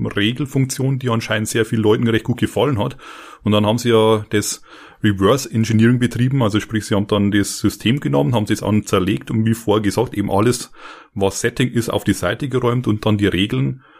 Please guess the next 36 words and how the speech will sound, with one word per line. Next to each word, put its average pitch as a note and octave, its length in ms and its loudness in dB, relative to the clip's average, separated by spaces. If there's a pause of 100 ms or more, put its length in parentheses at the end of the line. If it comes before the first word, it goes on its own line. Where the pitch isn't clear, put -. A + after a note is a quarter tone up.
(240)
rausgeholt C3 680 0
und G#2+ 280 -2
dann G#2 240 -2
eigene G2 340 -2
Sachen F#2 300 -4
draus E2 300 -2
gemacht. E2+ 360 -6
Und F#2+ 180 -4
das G2 240 -2 (400)
habe F#2+ 200 0
ich F#2+ 80 -4
gelesen G#2 300 0
im G#2+ 100 4
Forum, A2+ 480 2
hat G#2 120 0
auch F#2+ 160 0
der, F#2 480 2 (440)
ähm, F2+ 500 -4
der F2+ 100 0
Macher F#2+ 260 2
von A2 360 2
Apocalypse A2 500 -2
World G#2+ 160 0
hat G#2 80 -2
gesagt, - 220 -4
ihr G2+ 80 -6
könnt's G#2 260 -6
gern B2 380 -4 (380)
Hacks - 380 -2
machen A2 340 -2
dafür, C3+ 380 0
das A#2+ 240 0
ist A2 120 -4
gar G#2 140 -2
kein A#2 160 -2
Problem. A2+ 540 -2